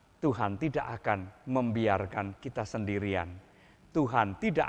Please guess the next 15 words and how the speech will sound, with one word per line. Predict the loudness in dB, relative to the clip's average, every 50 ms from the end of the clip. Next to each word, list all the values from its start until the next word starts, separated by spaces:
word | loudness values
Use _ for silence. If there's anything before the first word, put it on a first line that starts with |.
| 0 0 2
akan | 2 2 2 0 -6 -6 -2
mengabaikan | -2 0 0 0 0 0 -2 0 2 2 2 2 2 0 0 0 0
kita, | -2 -4 -4 0 0 0 0 0 -6 -14 -20 -20 -20 -18 -6 2
melainkan | 6 10 10 10 10 10 6 2 2 2 2 2 0 -4 -12 -18 -8 -4
Ia | 0 2 2 2 2
juga | -2 -4 -4 2 6 6 6 6 4 0 -8 -20 -20 -20 -20 -20 -20 -20 -20 -14 -6 0
menyediakan | 4 6 6 6 6 4 2 2 2 4 4 4 4 4 2 2 2 2 -4 -10 -16 -20 -20 -20 -20 -20 -2
penolong | 0 2 4 6 8 8 8 8 8 6 4 2 -4 -12 -18 -10 -2 0
dan | 2 2 2 -2 -2
pertolongan | -2 -2 0 4 4 6 6 6 4 4 0 0 -2 -4 -10 -16 -20 -20 -6
bagi | -4 -4 -2 -2 -6 -8
kita. | -6 -8 -6 -4 -4 -4 -4 -6 -10 -20 -20 _ _ -20 _ _ _ _ _ _ _ _ _ _ 6
Oleh | 8 10 10 10
karena | 10 8 8 8 6 2 0
itu, | 0 -2 0 4 4 6 6 4